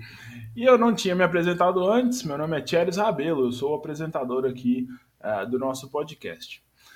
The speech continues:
Então hoje, pessoal, nós preparamos muita coisa legal pra vocês. Hoje nós vamos começar falando sobre as ligas domésticas, igual nós fizemos na semana passada. É, vamos começar falando do Campeonato Espanhol,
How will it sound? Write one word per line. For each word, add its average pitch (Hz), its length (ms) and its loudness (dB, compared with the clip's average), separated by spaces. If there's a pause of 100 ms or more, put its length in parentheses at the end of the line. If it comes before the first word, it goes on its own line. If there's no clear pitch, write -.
(460)
Então 247 300 4
hoje, 208 200 6
pessoal, 156 280 0
nós 156 160 -2
preparamos 160 640 2
muita 247 320 -2
coisa 160 260 -2
legal 123 300 2
pra 123 100 -4
vocês. 151 640 -6 (360)
Hoje 156 200 -2
nós 151 220 -2
vamos 147 220 -6
começar 127 680 -4
falando 143 380 -2
sobre 139 420 -4
as 156 200 -4
ligas 147 240 -8
domésticas, 165 600 -4 (320)
igual 139 220 -2
nós 151 180 -4
fizemos 135 400 -6
na 131 60 -14
semana 131 320 -10
passada. 110 560 -10 (760)
É, 123 760 0 (260)
vamos 185 240 0
começar 214 300 -2
falando 156 280 0
do 135 60 -6
Campeonato 135 420 -6
Espanhol, 202 680 0